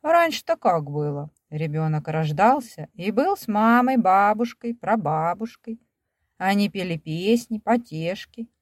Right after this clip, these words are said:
рассказывали сказки. Потом чуть вырастал ребенок, и сказки становились сложнее, интереснее. Там уже и отцы с дедами, прадедами подключались.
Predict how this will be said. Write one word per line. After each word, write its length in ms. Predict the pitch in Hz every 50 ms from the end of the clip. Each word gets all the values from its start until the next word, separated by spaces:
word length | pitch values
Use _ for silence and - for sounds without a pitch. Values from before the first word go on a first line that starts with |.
| _ _ _ _ _ _
рассказывали 680 | _ 175 190 214 233 240 - 320 370 294 247 214 190 156
сказки. 800 | 151 - - _ - 147 151 156 170 196 233 - _ _ - 240 - _ _ _ _ _ _ _ _ _ _ _
Потом 500 | - 226 277 277 - 415 427 453 440 359
чуть 340 | - - - 302 359 415 -
вырастал 580 | 359 330 285 262 247 240 - _ 247 269 311 320
ребенок, 600 | 302 277 233 185 202 208 226 254 269 277 277 262
и 40 | 240
сказки 480 | 240 - - 196 202 220 233 - -
становились 640 | 240 240 - 240 220 220 196 170 175 185 190 214 -
сложнее, 720 | - - 240 240 220 156 160 160 160 165 165 175 190 208 220
интереснее. 960 | 202 180 - 165 151 151 156 175 202 226 240 240 - - - 170 160 156 151 - _ _ _ _ _
Там 320 | _ 165 165 165 160 160 160
уже 220 | 151 143 151 165
и 40 | 160
отцы 680 | 160 156 151 - - - - 160 180 220 233 254 247
с 80 | 233 208
дедами, 760 | 180 180 214 226 233 233 233 226 220 214 214 214 208 208 220 - _ _
прадедами 1000 | _ - 143 160 165 170 180 185 196 196 214 233 196 220 220 214 220 220 214 220 - _
подключались. 1040 | 147 143 - - 190 226 233 - - 147 143 147 147 151 147 147 147 147 - _